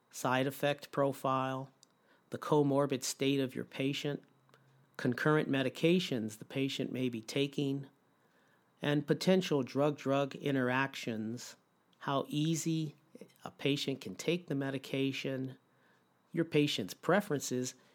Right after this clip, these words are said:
and most important, the cost, determine what you're going to select. Some common short-term side effects of some antidepressants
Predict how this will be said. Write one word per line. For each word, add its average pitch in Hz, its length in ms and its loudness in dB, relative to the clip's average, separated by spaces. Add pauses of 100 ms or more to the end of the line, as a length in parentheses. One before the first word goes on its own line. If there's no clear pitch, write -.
(160)
and 117 340 -4 (240)
most 120 340 0
important, 160 540 2 (320)
the - 80 -6
cost, - 680 0 (400)
determine 131 560 0
what 131 240 -2
you're 123 100 -6
going 113 160 -2
to 104 80 -6
select. - 560 -6 (1120)
Some 170 220 2
common 190 560 4 (100)
short-term 165 680 2
side 127 340 0
effects 123 460 -6
of 110 160 -4 (200)
some 135 480 -2 (220)
antidepressants 120 1080 -2